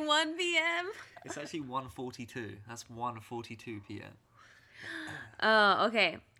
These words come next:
Speaker 1: So I looked up the craziest things online. Well, no, no, no, that sounded perverted. <laughs> But I clicked on this website, um, and it's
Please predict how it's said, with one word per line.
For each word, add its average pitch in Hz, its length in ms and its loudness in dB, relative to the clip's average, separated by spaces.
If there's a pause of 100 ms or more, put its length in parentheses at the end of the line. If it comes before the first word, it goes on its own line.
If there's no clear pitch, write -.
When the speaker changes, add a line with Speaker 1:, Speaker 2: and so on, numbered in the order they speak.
(120)
Speaker 1:
So 202 380 2 (100)
I 208 200 12
looked 240 280 0
up 240 160 2
the 214 80 -4
craziest 196 720 -2
things 190 300 -6
online. 175 680 -4 (100)
Well, 202 240 4
no, 196 180 0
no, 170 220 -4
no, - 60 -14
that 175 320 -8
sounded 170 300 -12
perverted. 170 480 -12
<laughs> 247 140 -2
But 202 440 0 (320)
I 214 160 8
clicked 294 400 2
on 320 160 6
this 277 200 0
website, - 680 2 (140)
um, 175 460 -2 (280)
and 185 180 2
it's 185 320 0